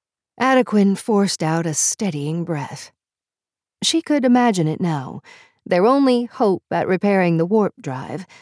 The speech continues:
slipping his tether and bumping off the hull or triggering his thrusters, then rocketing off into the depths of space, spinning endlessly until he ran out of air. "I'll tandem with him," Puck said.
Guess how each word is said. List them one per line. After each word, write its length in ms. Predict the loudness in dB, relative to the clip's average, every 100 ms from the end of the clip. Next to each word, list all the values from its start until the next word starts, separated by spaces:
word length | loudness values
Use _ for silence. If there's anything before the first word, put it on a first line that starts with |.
| _ _
slipping 600 | -6 0 2 2 4 4
his 280 | 2 0 -2
tether 500 | -2 -2 0 -2 0
and 340 | 0 -2 -4 -6 -2
bumping 420 | 0 2 2 2
off 340 | 2 0 -2
the 100 | -6
hull 440 | 0 0 2 0 -2
or 360 | -4 -6 -10 -10
triggering 460 | -2 2 4 4
his 200 | 2 0
thrusters, 600 | -2 -2 -2 -2 -4 -4 -6 -16 -14
then 400 | -2 0 2 -2
rocketing 580 | -2 0 0 2 2 4
off 340 | 4 2 0 0
into 200 | 0 0
the 80 |
depths 560 | -2 0 0 0 _ -6
of 120 | -4
space, 540 | -4 -4 -2 0 -2 -6 -10 -20 -8
spinning 580 | -2 2 4 6 6
endlessly 800 | 4 4 4 4 2 0 0 2
until 360 | 2 4 4 6
he 200 | 6 4
ran 320 | 4 4 4
out 160 | 4 2
of 100 | 2
air. 420 | 0 0 -6 -12 _ _ _ _ _ _ _ _ _ _
"I'll 180 | -2 -2
tandem 420 | 0 0 2 2
with 160 | 2 -2
him," 180 | -6 -10 _ _ _ _ _
Puck 260 | -2 -2
said. 400 | -4 -6 -6 -10